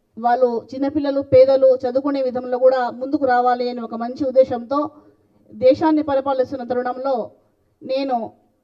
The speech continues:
భారతీయ జనతా పార్టీలో ఉండి ముస్లిం మైనారిటీలకు ఒక మంచి మెసేజ్ ఇవ్వాలా అనే ఒక ఉద్దేశంతో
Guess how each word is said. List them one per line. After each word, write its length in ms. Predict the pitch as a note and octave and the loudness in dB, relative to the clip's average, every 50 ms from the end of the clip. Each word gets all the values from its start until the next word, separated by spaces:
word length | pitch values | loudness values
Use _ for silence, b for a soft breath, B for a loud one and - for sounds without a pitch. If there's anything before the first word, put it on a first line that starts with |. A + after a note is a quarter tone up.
| _ _ _ _ _ | _ _ _ _ _
భారతీయ 500 | - G3+ A3+ A#3+ C4+ D4 C#4+ D4+ D#4 D#4 | -12 -6 -4 -2 -2 -2 0 0 -2 0
జనతా 320 | B3+ C4+ C4 C4 D4 D4 | 0 -2 -4 -2 -2 -4
పార్టీలో 440 | C#4 - C4+ C4 C4 C4+ C4+ C4+ C4 | -4 -2 -2 -2 -2 -2 0 0 0
ఉండి 380 | B3+ B3+ C4 C4+ D4 C#4+ B3+ G#3 | 0 0 -2 -6 -4 -4 -4 -6
ముస్లిం 440 | G3+ A3+ A#3+ - - D#4+ E4+ D#4+ D4 | -6 -8 -12 -10 -4 -2 -2 0 0
మైనారిటీలకు 460 | D4+ D4 D4 D#4 D#4 D4+ D#4 D#4 D#4 | 0 0 0 -2 -2 0 0 -2 -2
ఒక 100 | C#4+ B3+ | -2 -6
మంచి 300 | B3 B3 C4+ C#4 D#4 C#4+ | -8 -8 -6 -6 -8 -6
మెసేజ్ 380 | C4 B3+ B3+ - E4+ D#4+ C#4+ | -4 -4 -4 0 0 2 2
ఇవ్వాలా 280 | C#4+ C4+ C#4 C4+ C4 C4 | 2 2 4 4 4 4
అనే 180 | C4 B3+ C4 B3+ | 2 2 0 0
ఒక 120 | B3 B3+ | 0 0
ఉద్దేశంతో 720 | A#3+ A#3+ A#3+ C4+ C4+ D#4 D4+ D4+ B3 D4+ C#4 C4 A#3 G#3 | 0 2 2 2 2 2 -2 -2 0 0 0 2 0 0